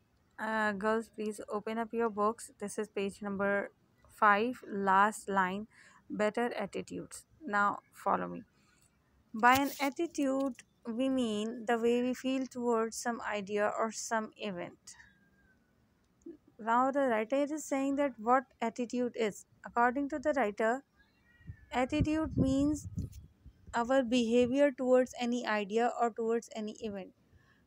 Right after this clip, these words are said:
For example, how do you take certain events, how do you react to them, how do you perceive certain ideas and how do you react to those idea।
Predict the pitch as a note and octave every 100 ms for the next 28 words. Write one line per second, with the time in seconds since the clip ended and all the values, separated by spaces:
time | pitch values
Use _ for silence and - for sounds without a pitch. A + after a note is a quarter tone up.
0 | _ - B3 C4 A#3 C4 B3+ A#3+ C4 -
1 | _ - G#3 A#3+ B3 B3 C#4 C4 C4+ B3+
2 | B3 - - C4 C4+ C4+ B3 C4 C4+ -
3 | - A3 A3+ B3 B3+ B3+ B3 G#3+ G3+ G3+
4 | G#3 _ C4 A#3 B3+ C4 - A3 A3+ A#3
5 | B3+ B3+ B3 C4 B3 _ _ _ _ -
6 | B3 - B3 A#3 A#3 C#4 B3+ C4+ C4+ A#3+
7 | A3+ A#3+ B3+ - A#3+ G3 G#3+ G#3+ G#3+ B3+
8 | B3 D#4+ - - - _ G#3+ A#3 A3+ A#3
9 | - A#3+ G#3 G3 F#3+ F#3 B3